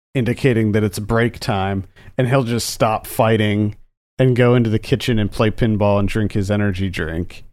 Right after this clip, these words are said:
And then when his break's over, he'll go back and kill, kill the thing.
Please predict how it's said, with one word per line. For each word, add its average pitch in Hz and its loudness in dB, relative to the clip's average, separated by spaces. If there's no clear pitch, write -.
And 113 -2
then 104 2
when 110 4
his 104 0
break's 110 -2
over, 107 2
he'll 110 2
go 107 0
back 101 -2
and 107 -6
kill, 117 0
kill - 0
the 101 -6
thing. 110 -4